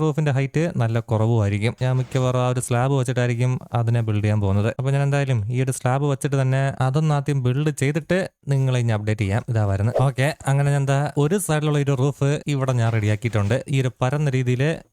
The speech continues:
ഇങ്ങനൊരു റൂഫ്. ഇനി ഇതേപോലെ തന്നെ ദാ ഈ ഒരു സൈഡിലും എനിക്കൊരു റൂഫ് ഉണ്ടാക്കണം. ഞാൻ ആദ്യം വിചാരിച്ചുകൊണ്ടിരുന്നത്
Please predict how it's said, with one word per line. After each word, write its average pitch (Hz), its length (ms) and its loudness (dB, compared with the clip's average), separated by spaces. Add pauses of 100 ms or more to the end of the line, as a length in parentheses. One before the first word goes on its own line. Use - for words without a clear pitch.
(120)
ഇങ്ങനൊരു 147 460 2
റൂഫ്. 123 260 0 (220)
ഇനി 147 180 2
ഇതേപോലെ 185 440 0
തന്നെ 143 200 0 (300)
ദാ 127 100 2 (220)
ഈ - 20 0 (120)
ഒരു 185 140 0
സൈഡിലും 151 340 0 (160)
എനിക്കൊരു 135 340 0
റൂഫ് 139 240 -2
ഉണ്ടാക്കണം. 139 440 0 (140)
ഞാൻ 139 100 0 (140)
ആദ്യം 185 400 -2
വിചാരിച്ചുകൊണ്ടിരുന്നത് 165 760 0